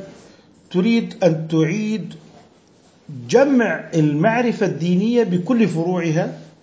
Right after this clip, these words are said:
وأن تنظمها في نظرية كاملة، يعني الفقه، الأصول، الطب، الإدارة، الهندسة، الفلك، ضمن القانون، ضمن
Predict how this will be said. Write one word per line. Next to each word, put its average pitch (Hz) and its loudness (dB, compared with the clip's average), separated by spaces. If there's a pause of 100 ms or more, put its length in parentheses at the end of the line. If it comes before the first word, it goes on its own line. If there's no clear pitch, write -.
(640)
وأن 165 0
تنظمها 226 0
في 240 0 (580)
نظرية 190 2
كاملة، 175 4 (120)
يعني 139 -2
الفقه، 240 0 (600)
الأصول، 202 -6 (840)
الطب، 190 0 (560)
الإدارة، 190 0 (420)
الهندسة، 190 -2 (560)
الفلك، 196 -4 (720)
ضمن 254 2 (180)
القانون، 196 2 (160)
ضمن 240 2